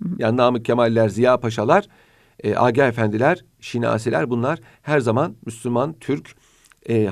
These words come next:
Speaker 2: saltanatçı, e, hu-, hususiyetlerini devam ettirmişlerdir. Zannedildiği gibi onlar hiçbir zaman, e, aşırı hürriyet ve reform yanlısı olmamışlardır. Tabii,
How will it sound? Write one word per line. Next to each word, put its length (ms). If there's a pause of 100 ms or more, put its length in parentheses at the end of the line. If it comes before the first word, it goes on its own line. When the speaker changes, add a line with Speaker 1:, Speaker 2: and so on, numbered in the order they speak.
(120)
Speaker 2:
saltanatçı, 800 (460)
e, 80 (400)
hu-, 380
hususiyetlerini 640
devam 280
ettirmişlerdir. 600
Zannedildiği 640
gibi 120
onlar 160
hiçbir 180
zaman, 320 (600)
e, 60 (580)
aşırı 440 (460)
hürriyet 480
ve 320
reform 320
yanlısı 320
olmamışlardır. 680 (800)
Tabii, 320